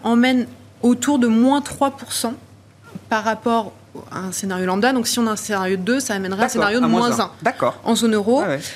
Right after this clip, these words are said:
Speaker 1: C'est probablement un scénario qui sous-estime l'impact, euh, parce qu'on ne mesure pas les problématiques de chaîne de valeur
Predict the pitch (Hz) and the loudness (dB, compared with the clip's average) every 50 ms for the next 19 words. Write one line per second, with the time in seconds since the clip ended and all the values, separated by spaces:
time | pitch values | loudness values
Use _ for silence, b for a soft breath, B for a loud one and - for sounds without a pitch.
0 | B B - - 269 247 - - - 302 294 285 294 285 285 285 277 269 277 285 | B B -2 -2 -2 -2 -2 -2 -2 0 2 2 2 2 2 4 4 4 2 2
1 | 302 320 349 359 - - 226 233 - 254 254 254 254 277 302 320 311 - - 254 | 2 0 0 -2 -2 -2 -2 0 0 2 2 2 2 2 0 0 -2 -2 -2 -2
2 | - - - 302 277 294 269 - - 277 269 262 254 240 247 247 294 - - - | -2 0 0 0 2 2 0 2 2 4 4 4 4 2 0 -4 -6 -4 -8 -12
3 | - - - - - 208 202 196 196 - - 233 226 - - 254 233 233 233 226 | -12 -12 -14 -8 -4 -2 -2 -2 -2 -2 -4 -4 -4 -2 0 2 4 6 6 6
4 | 233 240 254 269 277 254 240 269 262 - - - 262 254 277 294 285 - - 208 | 6 6 6 6 4 4 2 -2 -2 -2 -2 -2 0 2 2 2 2 0 -2 -4
5 | 214 208 220 220 220 - - 214 214 247 269 269 262 254 247 233 226 226 220 - | -2 -2 -2 -2 -2 -4 -4 -2 0 0 0 2 2 2 0 0 0 -2 -2 -2
6 | - 262 233 226 208 - - 269 254 247 247 240 226 226 220 226 233 262 285 269 | -2 0 0 0 0 0 0 0 2 2 2 2 0 0 0 2 2 2 0 0